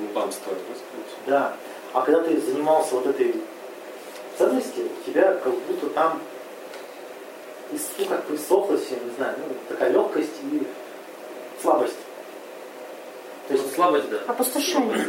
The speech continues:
Speaker 2: <clears throat> Ну да, слабость, но она приятная слабость. А при-, после стресса перенапряжение. Хочется напряжение скинуть. То есть две стратегии снятия напряжения. Либо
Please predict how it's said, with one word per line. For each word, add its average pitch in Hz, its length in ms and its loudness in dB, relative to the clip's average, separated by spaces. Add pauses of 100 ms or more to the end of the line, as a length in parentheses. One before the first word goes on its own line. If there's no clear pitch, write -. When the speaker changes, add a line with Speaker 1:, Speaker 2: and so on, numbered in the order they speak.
(120)
Speaker 2:
<clears throat> - 160 0
Ну 220 120 4
да, - 220 8
слабость, 156 640 4
но 165 160 6
она 165 120 8
приятная - 400 4
слабость. - 320 -2 (140)
А 135 120 2
при-, 160 180 4
после 151 240 2
стресса - 360 4
перенапряжение. 143 800 2 (580)
Хочется 131 240 0
напряжение 127 600 -2 (180)
скинуть. - 260 -4 (580)
То 156 80 4
есть - 160 2
две - 140 6
стратегии 190 380 6
снятия 151 280 0
напряжения. 131 580 -2 (340)
Либо 143 340 6